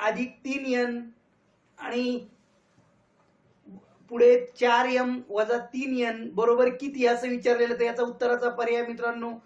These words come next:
तीन नंबर आहे. त्रिकोणाच्या सर्व बाजूंना आतून स्पर्श करणाऱ्या वर्तुळाला काय म्हणतात, तर दोन नंबर उत्तराचा पर्याय आहे, अंतर्वर्तुळ म्हणतात हा उत्तराचा पर्याय आहे मित्रांनो. त्रिकोणाचे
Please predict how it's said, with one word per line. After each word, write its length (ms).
तीन 180
नंबर 300
आहे. 320
त्रिकोणाच्या 520
सर्व 280
बाजूंना 420
आतून 280
स्पर्श 400
करणाऱ्या 440
वर्तुळाला 540
काय 260
म्हणतात, 460
तर 200
दोन 260
नंबर 220
उत्तराचा 520
पर्याय 420
आहे, 160
अंतर्वर्तुळ 760
म्हणतात 340
हा 140
उत्तराचा 460
पर्याय 240
आहे 120
मित्रांनो. 480
त्रिकोणाचे 720